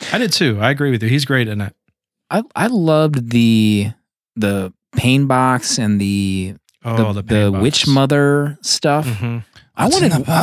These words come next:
Speaker 3: box?
Speaker 2: I wanted way more of that stuff. The creepy,
Speaker 1: It's a great
Speaker 2: like,
Speaker 1: scene.
Speaker 2: telepathic witch women, you know, like, the scenes that, that she was in, um, was, I thought it was great. I loved Timothy's reaction to her also.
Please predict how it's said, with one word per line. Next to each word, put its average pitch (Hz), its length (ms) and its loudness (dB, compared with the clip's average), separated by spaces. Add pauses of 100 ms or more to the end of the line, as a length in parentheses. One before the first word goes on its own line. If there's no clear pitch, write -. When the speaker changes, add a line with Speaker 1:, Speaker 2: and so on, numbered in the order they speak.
(160)
Speaker 3:
box? - 100 -2
Speaker 2:
I 277 100 2
wanted 170 240 2
way 110 300 2
more 98 400 2
of 85 100 -4
that 90 220 -6
stuff. - 440 -8
The 110 100 -8
creepy, 135 640 2
Speaker 1:
It's 127 40 2
a - 20 0
great 113 100 -2
Speaker 2:
like, 101 160 0
Speaker 1:
scene. - 120 -6
Speaker 2:
telepathic 107 600 0
witch 95 320 -4
women, 113 500 2 (540)
you 110 120 2
know, 117 280 2 (160)
like, 107 220 -2
the 113 100 0
scenes 165 300 2
that, 127 100 2 (180)
that 104 160 -2
she - 160 2
was 110 460 2
in, 131 500 2 (520)
um, 92 560 -2 (580)
was, 110 380 -2
I 104 100 0
thought 139 160 -2
it 113 40 2
was 107 120 0
great. 107 240 0
I 113 160 0
loved 120 600 0
Timothy's 110 920 0 (240)
reaction 110 680 0
to 110 160 0
her 110 220 2
also. 165 540 0